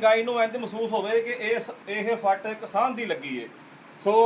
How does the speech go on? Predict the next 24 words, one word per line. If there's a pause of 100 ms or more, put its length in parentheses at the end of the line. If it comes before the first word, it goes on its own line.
(160)
ਆਪਾਂ
ਇਹਨੂੰ
ਇਸ
ਤਰ੍ਹਾਂ
ਨਹੀਂ
ਵੀ,
ਆ
ਵੇਖੋ,
ਆਪਾਂ
ਇਹਨੂੰ
ਐ
ਨਹੀਂ
ਕਰਨਾ
ਵੀ
ਆਪਾਂ
ਇਹਨੂੰ
ਅੰਦਰ
ਪਾ
ਕੇ
ਤੇ
ਆਪਾਂ,
ਕਈ
ਡਾਕਟਰ
ਐ